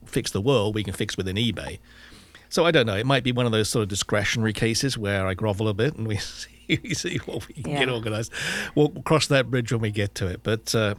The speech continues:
Speaker 1: there we are. So that's the first one of these that I've had. So that's what, I don't know, must be getting on for, certainly over the three million dollar eBay sales level, maybe cracking on towards four.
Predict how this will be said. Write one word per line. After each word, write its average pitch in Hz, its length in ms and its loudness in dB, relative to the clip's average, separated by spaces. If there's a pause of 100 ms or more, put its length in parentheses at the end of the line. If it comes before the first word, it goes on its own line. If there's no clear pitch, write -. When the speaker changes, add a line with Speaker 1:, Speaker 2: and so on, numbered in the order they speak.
Speaker 1:
there 135 220 4
we 123 140 4
are. 92 200 -4
So 117 140 -2
that's 156 200 4
the 185 100 2
first 156 280 4
one 139 140 2
of 110 60 0
these 113 240 0
that 110 80 0
I've 104 120 0
had. 98 280 -2
So 117 180 2
that's 113 280 -2
what, 101 240 0
I - 100 -8
don't 98 120 -4
know, 101 180 -6 (160)
must 104 240 -4
be 113 80 -6
getting 110 280 -2
on 101 140 -2
for, 98 280 -4 (340)
certainly 135 460 4
over 135 140 4
the 117 100 -2
three 131 240 0
million 113 300 0
dollar 104 340 0
eBay 107 340 -2
sales 110 360 0
level, 110 240 -2
maybe 110 200 -2
cracking 110 300 -2
on 107 140 -2
towards 107 260 -2
four. 151 300 2